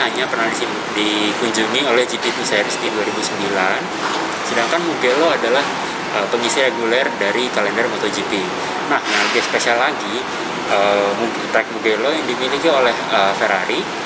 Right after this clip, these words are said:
akan menjadi balapan ke seribu untuk tim Scuderia Ferrari selama mengikuti ajang F one.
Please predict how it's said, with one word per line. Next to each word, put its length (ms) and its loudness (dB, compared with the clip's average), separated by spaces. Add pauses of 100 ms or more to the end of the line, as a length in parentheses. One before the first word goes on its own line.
(340)
akan 140 0 (100)
menjadi 400 0
balapan 480 2
ke 80 -4
seribu 500 0 (380)
untuk 320 -2 (160)
tim 160 2
Scuderia 560 0
Ferrari 320 2
selama 400 2
mengikuti 420 0
ajang 220 0
F 160 0
one. 160 2